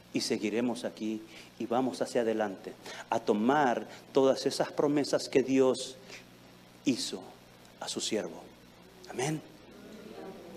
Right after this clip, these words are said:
Vamos a leer. Dice Hebreos capítulo trece, versículo siete, dice:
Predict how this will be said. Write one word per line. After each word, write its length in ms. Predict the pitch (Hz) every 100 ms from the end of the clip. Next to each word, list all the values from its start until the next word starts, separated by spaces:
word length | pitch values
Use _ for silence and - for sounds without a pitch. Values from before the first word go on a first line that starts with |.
| -
Vamos 260 | 165 170 123
a 60 |
leer. 400 | 98 98 - - - - - - - - -
Dice 440 | 123 - 120 113 - - - - - -
Hebreos 440 | 139 139 143 135
capítulo 520 | - - 135 - 123 120
trece, 320 | 143 135 127
versículo 460 | 113 - 117 123
siete, 400 | 117 123 117 120
dice: 400 | 110 113 - 110